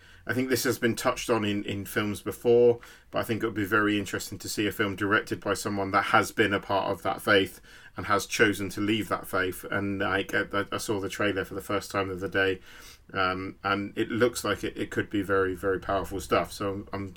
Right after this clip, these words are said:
I'm quite excited about it, and hopefully I'll get to see it this week. We'll see where we go. Um, but yeah,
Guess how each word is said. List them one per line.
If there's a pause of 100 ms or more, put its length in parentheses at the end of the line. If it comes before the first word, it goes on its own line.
I'm
quite
excited
about
it, (360)
and
hopefully (500)
I'll
get
to
see
it
this
week.
We'll
see
where
we
go. (640)
Um, (120)
but
yeah,